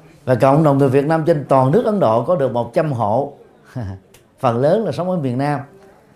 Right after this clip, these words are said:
Một năm á, chỉ gặp nhau một lần, là khi sinh hoạt Tết truyền thống của Việt Nam thôi. Thời, thời gian để gặp gỡ nhau chỉ có được hai tiếng rưỡi hết. <laughs>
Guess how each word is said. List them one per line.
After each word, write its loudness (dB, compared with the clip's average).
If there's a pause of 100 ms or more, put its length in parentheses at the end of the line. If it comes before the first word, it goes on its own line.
(540)
Một -6
năm 4
á, 2
chỉ -2
gặp 0
nhau 0
một -4
lần, -2 (840)
là -2
khi 0
sinh -4
hoạt -2
Tết 2 (100)
truyền -4
thống -4
của -4
Việt -8
Nam -6
thôi. -8 (1600)
Thời, 2
thời 0
gian 0
để -2
gặp -4
gỡ -2
nhau -4
chỉ -6
có -4
được -4
hai -4
tiếng -6
rưỡi -2 (120)
hết. -6 (220)
<laughs> -6